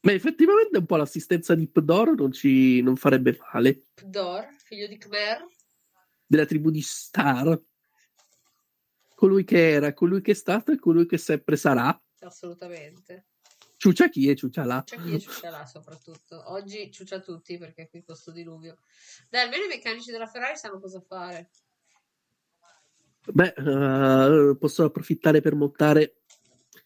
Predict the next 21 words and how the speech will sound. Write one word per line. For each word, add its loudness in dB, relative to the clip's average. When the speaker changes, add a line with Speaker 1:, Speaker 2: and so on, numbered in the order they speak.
Speaker 2:
Per -10
smontare. -2
Speaker 1:
ma- -8
Sì. 0
Tra 2
l'altro, 4
non -2
tanto, -2
mi 0
sembra 2
che 4
stessero 0
già -6
preparate, 2
stessero 2
già 0
preparando 0
le 4
scasse. -2
Speaker 2:
Sì, -10
sì. -16